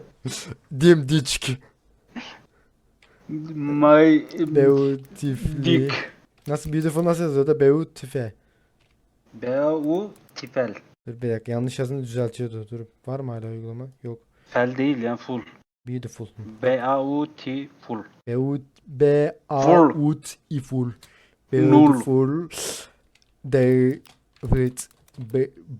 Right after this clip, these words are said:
Speaker 1: Beautiful Lady.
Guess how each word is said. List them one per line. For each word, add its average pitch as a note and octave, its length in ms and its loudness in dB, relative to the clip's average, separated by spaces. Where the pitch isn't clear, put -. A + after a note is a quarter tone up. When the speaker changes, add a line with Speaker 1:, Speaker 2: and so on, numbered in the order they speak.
Speaker 1:
Beautiful C3 1800 -4
Lady. B2 840 -10